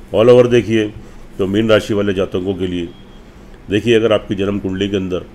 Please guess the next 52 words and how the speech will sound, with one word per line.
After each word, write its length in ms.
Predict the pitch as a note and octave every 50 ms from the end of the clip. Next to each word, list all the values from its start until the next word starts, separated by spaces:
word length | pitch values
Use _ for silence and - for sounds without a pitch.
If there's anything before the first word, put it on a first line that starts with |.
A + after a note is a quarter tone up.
| - - - - - -
ग्रहों 240 | F2+ F2 E2+ F#2 G2
की 100 | F#2+ G2
दशांतर 440 | F2+ F#2 F2 - G2+ F#2+ F#2 G2 F#2
दशा 260 | F2 F#2 F2 - F#2+
आपके 200 | F2 - - -
पक्ष 280 | E2+ - E2+ - - -
में, 80 | F#2
फेवर 260 | F2 - F2 F2 F2 F2+
में 120 | F2+ F2
चल 180 | E2+ - E2+ D#2+
रही 180 | D#2 D#2+ D#2+
है, 120 | D#2 E2 - - - - - - -
तो 60 | -
यहाँ 140 | F2+ F#2 F2+
सूर्य 300 | - - G#2 G2+ G#2+ G#2+
का 120 | G2 G2+
transit 400 | F#2 - F#2 F2 E2+ E2 F2 E2+ - - - - - F2+
आपको 240 | E2 - - F#2+
लाभ, 160 | E2+ E2+ E2+ E2
benefit 380 | D#2+ E2+ E2 E2+ D#2+ - F2
देगा, 260 | D#2 D2 E2+ D#2+ D#2+
आप 120 | E2 - -
तरक्की, 300 | - D#2 D#2 D2+ - -
उन्नति 320 | D#2 D#2 D#2 - - - D2+
करेंगे। 520 | C#2+ - - - - - - - - - - - - - - -
और 60 | F2+
अगर 280 | F#2+ G2 F#2 G#2 G#2+ G#2
आपकी 260 | G#2+ G2+ - - G#2+
जन्म 240 | F#2 G2 F#2+ A2 A2+
कुंडली 300 | G#2+ A2 A2 G#2 G#2+ G2+
के 60 | G2+
अंदर 220 | G2+ G2 F#2+ F#2+
ग्रहों 240 | F2+ E2 F2 F#2 F#2+
की 100 | F2+ G2
दशांतर 440 | F2+ F2+ E2+ - G2 F#2 F2 F#2 F2+
दशा 160 | E2 F2+ F2+
आपके 200 | F2 - - E2
प्रतिकूल 560 | D#2 - E2+ D#2 - F#2+ F2+ E2 F2+ F2 E2+
है, 60 | E2+ E2 - - - - - - -
तो 80 | - G#2
इसके 220 | G2 - - G#2+
दस, 240 | F2 D#2 F#2+ F2 D#2
बीस, 300 | E2 G2+ A2+ G#2+ - -
तीस 180 | - A#2 A2 -
प्रतिशत 500 | - G#2 F2 - - F#2 - - F2+ -
तक 100 | - F#2 E2
ही 80 | F#2+
आपको 240 | F2+ E2+ - - F2+
फल 180 | - F2 E2+ E2
देखने 320 | D#2 E2 D#2+ - F2 D#2+
को 120 | D2 D2+ D2+
मिलेंगे। 320 | D#2 D2+ E2 D#2 D2+ C#2+